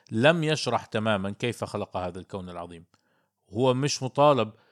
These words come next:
إنه يجي يقول لك كيف خلقها بالتفاصيل. أنك تبحث عليها، هذه هي، هنا تجد الله. أنا بالنسبة لي هنا أجد الله في عظمة هذا الكون ومحاولة فهمه والتأمل فيه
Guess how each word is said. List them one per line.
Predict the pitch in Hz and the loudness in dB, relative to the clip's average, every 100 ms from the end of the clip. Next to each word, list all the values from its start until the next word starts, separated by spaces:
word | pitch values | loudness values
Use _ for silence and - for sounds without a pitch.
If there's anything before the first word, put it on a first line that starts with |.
| _ 117 | _ -6
إنه | 117 | -2
يجي | 123 117 113 | 0 0 -2
يقول | - 120 | -2 0
لك | 98 - _ _ _ _ _ - | 0 -2 _ _ _ _ _ 2
كيف | 131 127 | 4 4
خلقها | 120 123 113 - 98 104 | 2 0 0 0 2 2
بالتفاصيل. | 95 - 101 107 - 117 82 _ _ _ _ _ _ _ _ - | 2 -8 -4 -4 -4 -6 -6 _ _ _ _ _ _ _ _ -2
أنك | 165 180 147 101 - - | 2 2 0 -4 -6 0
تبحث | 160 147 135 131 | 2 2 0 0
عليها، | 120 151 151 143 | 0 0 0 0
هذه | 123 139 127 117 | 4 4 4 0
هي، | 123 98 - | 0 -2 -6
هنا | 104 165 147 | -2 0 0
تجد | 139 101 87 | -2 -4 -6
الله. | 90 87 - 143 | -8 -10 -6 0
أنا | 139 110 | 2 0
بالنسبة | 92 107 139 - 98 | -2 -4 -4 -2 -4
لي | 92 | -4
هنا | 90 151 170 151 | -2 0 2 2
أجد | 120 113 | 0 -2
الله | 110 123 143 95 _ _ _ _ - | -4 0 0 -2 _ _ _ _ 0
في | 135 | 2
عظمة | 127 151 151 127 - | 6 4 4 -2 -2
هذا | 123 117 | -2 -2
الكون | - 127 104 82 _ _ - | -4 -4 -4 -8 _ _ -10
ومحاولة | 107 117 107 135 156 147 123 | -6 -4 4 6 6 4 0
فهمه | - 151 123 87 _ _ _ _ _ _ _ _ _ _ _ _ _ - | 0 0 0 -6 _ _ _ _ _ _ _ _ _ _ _ _ _ -6
والتأمل | 110 123 127 147 139 151 147 135 | -2 -2 -2 -2 0 0 0 0
فيه | - 156 110 87 | 0 -2 -2 -4